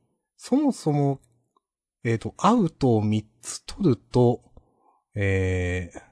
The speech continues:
まあ、攻守交代する回が終わる。で、アウトを取るためには、ストライクを三つ取らなきゃいけない。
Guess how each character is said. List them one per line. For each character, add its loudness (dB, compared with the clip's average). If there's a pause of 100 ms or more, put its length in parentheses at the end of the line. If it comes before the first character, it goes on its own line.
(340)
ま 2
あ、 -2 (1000)
攻 0
守 0 (140)
交 -2
代 2
す -10
る -8 (100)
回 0
が -8 (340)
終 -8
わ -2
る。 -10 (160)
で、 0
ア 6
ウ 4
ト 2
を 0
取 2
る 0
た -4
め 0
に 0
は、 0 (380)
ス -12
ト -2
ラ 4
イ 2
ク -4
を -2
三 -2
つ -12
取 -4
ら 0
な -2
き -10
ゃ -8
い -10
け -10
な -10
い。 -20